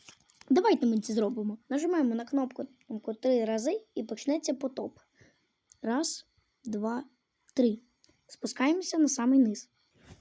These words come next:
От я вже і самому низу. Поки що води немає, але вона в майбутньому з'явиться. Давайте дочекаємося, поки вода з'явиться. Друзі, дивіться, з'явилася вже вода. Нам потрібно тікати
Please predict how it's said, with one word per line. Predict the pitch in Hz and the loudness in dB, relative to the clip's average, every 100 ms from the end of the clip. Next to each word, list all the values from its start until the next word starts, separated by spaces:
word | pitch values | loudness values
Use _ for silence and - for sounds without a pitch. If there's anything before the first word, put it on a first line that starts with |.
| _ _ _ _ _ - | _ _ _ _ _ -2
От | 247 | 0
я | 339 | 2
вже | 277 254 | 0 -2
і | 302 254 | -2 -4
самому | - 214 220 247 269 269 | -6 -6 -4 -2 0 0
низу. | 285 285 240 208 - _ _ _ _ | 0 -2 -4 -8 -10 _ _ _ _
Поки | - 359 339 | -2 0 0
що | 311 | -2
води | 262 254 | 0 0
немає, | 381 381 247 202 202 - | 0 2 2 2 -6 -8
але | - 269 | 2 2
вона | 349 392 | 2 2
в | |
майбутньому | 311 247 247 247 240 233 | 2 2 2 2 2 2
з'явиться. | 220 202 202 - 220 - | 0 -2 -4 -8 -12 -4
Давайте | 269 311 254 - | 0 0 -4 -6
дочекаємося, | 233 - 277 359 311 277 | -6 -4 -4 -2 -4 -6
поки | 262 247 | -4 -2
вода | 226 220 240 | 0 -2 -2
з'явиться. | 214 196 208 202 262 - _ _ - - - - - _ _ _ | -4 -6 -8 -12 -14 -20 _ _ -20 -20 -20 -20 -20 _ _ _
Друзі, | - 269 233 208 220 - | 0 2 2 -2 -6 -6
дивіться, | 226 294 285 220 | -2 -2 -4 -6
з'явилася | 214 226 302 285 262 | -4 -2 -2 -2 -6
вже | 240 277 | -4 -2
вода. | 285 240 208 208 _ | -2 -2 -4 -8 _
Нам | 277 285 | -8 -6
потрібно | 262 262 277 262 | -2 0 0 -2
тікати | 240 262 269 285 294 | -4 -4 -2 -2 -2